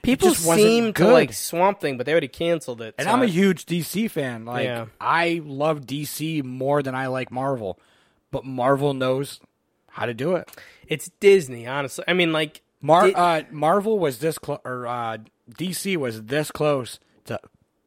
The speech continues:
Speaker 2: having Robert Pattinson play Batman, bro.
Speaker 1: I thought they did do it.
Speaker 2: No, he canceled due to scheduling conflicts.
Speaker 1: He did? Really?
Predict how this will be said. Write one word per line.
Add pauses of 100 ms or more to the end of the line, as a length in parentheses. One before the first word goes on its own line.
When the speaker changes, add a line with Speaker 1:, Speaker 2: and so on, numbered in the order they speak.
(400)
Speaker 2:
having
Robert
Pattinson
play
Batman,
bro.
Speaker 1:
I
thought
they
did
do
it. (420)
Speaker 2:
No,
he (140)
canceled
due
to
scheduling
conflicts.
Speaker 1:
He
did?
Really?